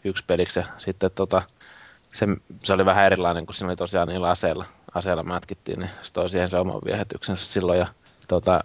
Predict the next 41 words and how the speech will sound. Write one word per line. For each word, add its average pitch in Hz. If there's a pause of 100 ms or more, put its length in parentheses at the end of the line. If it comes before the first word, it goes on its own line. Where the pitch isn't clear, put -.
(160)
sitten 98
Dreamcastilla, 98
niin 92 (180)
olisiko 92
silloin, 98
si-, - (140)
Dreamcastilla 101
taisi 92
olla 92
se 92
eka 90
Soul 85
Calibur, 76
ja 85
se 98
oli 85
kans 87
ihan 90
komea 85
peli 95 (340)
aikana, 90
että - (120)
se - (300)
on 104
ollut 98
kans 104
tunnettu 113
yleensä 117
mun 113
mielestä 117
siitä, 117
no, 113
että 113 (240)
ollut 117
silleen 117
graafisesti 110 (380)
aika, 104 (300)
mm, 92 (180)
niinku, 101
tota -
niin, 101